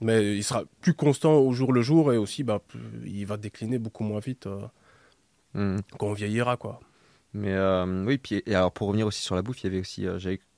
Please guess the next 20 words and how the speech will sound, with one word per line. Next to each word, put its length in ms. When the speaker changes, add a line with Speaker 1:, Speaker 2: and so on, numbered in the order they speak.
Speaker 2:
une, 560
je 80
crois 140
qu'il 100
y 20
a 40
des 200
études 200
aussi 200
qui, 180
euh, 120
parlent 200
beaucoup 180
des 100
pesticides. 500
Tout 80
ce 60
qui, 180
euh, 220
ça 60